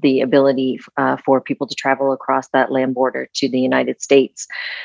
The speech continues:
Um, so although Americans have been allowed to come up since August ninth, um, we were still, uh, eighty percent down, uh, in, in, um, in sales compared to pre-pandemic. So, uh, the news that Canadians, uh,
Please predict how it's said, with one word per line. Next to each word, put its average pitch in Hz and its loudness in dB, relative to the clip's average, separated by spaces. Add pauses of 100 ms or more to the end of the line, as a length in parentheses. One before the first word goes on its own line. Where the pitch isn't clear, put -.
(260)
Um, 135 2
so 139 2
although 143 4
Americans 151 2
have 151 0
been 147 -2
allowed 143 0
to - -20
come 143 -4
up 143 -2
since 143 -8
August 143 0
ninth, 165 2 (520)
um, 143 0
we 156 2
were 147 0
still, 139 2
uh, 135 0
eighty 139 0
percent 131 -2 (100)
down, 131 4
uh, 131 0
in, 131 2
in, 131 2
um, 131 -2
in 254 -2
sales 127 0 (380)
compared 131 0
to 127 0
pre-pandemic. 127 -2
So, 135 2 (380)
uh, 135 4
the 143 2
news 151 2
that 143 2
Canadians, 143 0
uh, 135 -2